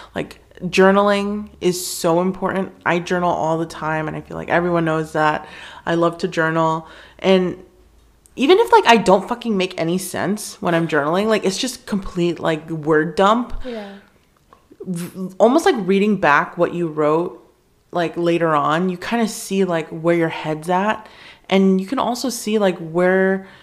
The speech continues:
Speaker 1: where you feel like you can grow
Speaker 2: Mm-hmm.
Speaker 1: and where you have grown. 'Cause I'll look back on some things and I'm like, "Wow, I really grew from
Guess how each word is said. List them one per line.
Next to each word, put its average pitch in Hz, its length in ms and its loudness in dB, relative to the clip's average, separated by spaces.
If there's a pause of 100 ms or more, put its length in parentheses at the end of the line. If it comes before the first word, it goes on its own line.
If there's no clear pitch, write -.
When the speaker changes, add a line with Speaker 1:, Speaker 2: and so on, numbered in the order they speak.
(260)
Speaker 1:
where 196 140 4
you 247 180 0
feel 220 260 0
like 190 280 -2
you 185 60 -6
can 190 200 -4
grow 165 500 -2 (260)
Speaker 2:
Mm-hmm. 220 320 -12 (240)
Speaker 1:
and 190 180 2
where 190 300 4
you 180 280 -2
have 180 440 0
grown. 65 400 -6 (280)
'Cause 180 120 -8
I'll 175 160 6
look 220 220 -2
back 170 260 2
on 165 160 -2
some 151 160 -6
things 156 260 -10
and 151 80 -8
I'm 151 60 -6
like, 151 180 -6
"Wow, 160 180 2
I 147 100 4
really 185 280 0
grew 160 540 0
from 147 520 -8